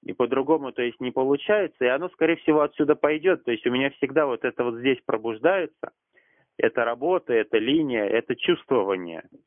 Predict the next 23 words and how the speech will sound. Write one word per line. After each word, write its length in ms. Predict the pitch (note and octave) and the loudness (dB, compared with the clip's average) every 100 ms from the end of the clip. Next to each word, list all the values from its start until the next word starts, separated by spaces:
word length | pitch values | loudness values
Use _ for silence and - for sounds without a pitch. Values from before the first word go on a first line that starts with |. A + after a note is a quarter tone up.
| _ _ _ - | _ _ _ -4
Вот, 300 | G#2+ G2+ - | 0 0 2
то 80 | A2 | -2
есть 140 | A2+ - | -2 -2
сама 260 | C#3 C#3+ | -4 -4
земля 440 | C3+ D3 D#3+ F#3 C#3 | -8 -6 -2 0 0
и 80 | A2 | -4
то, 160 | B2 | -6
что 160 | - A#2+ | -6 -6
здесь 220 | A2+ A2 | -4 -2
было 260 | A#2 A#2 G#2+ | 0 2 2
от 80 | |
наших 320 | A#2 A2+ A2+ - | 0 -4 -4 -4
предков 400 | A#2 G#2+ A2 C3 | -2 -2 -4 -2
раньше, 340 | D3 D3 - | -2 -4 -10
помогает. 500 | A2 B2 D3 B2+ F#2 | -4 -2 0 -2 -4
Кроме 260 | - F#3 G3 | -2 -2 0
того, 300 | F3 D3 C#3 | -4 -2 -4
здесь 260 | B2 D3+ - _ _ _ _ _ | -2 -2 -2 _ _ _ _ _
очень 300 | - C#3 E3 | 0 0 0
мощный 360 | C#3+ D#3+ D#3+ - | 0 0 0 -4
космический 720 | - B2+ D3+ D3+ C3+ - C3+ | -2 -2 -2 0 -2 0 0
мегалит, 500 | C3 B2 C#3 E3 C#3+ - | 2 2 0 -2 -12 -10
синь-камень, 560 | B2 B2 C3+ A2 F2 | -8 -2 -2 -2 -12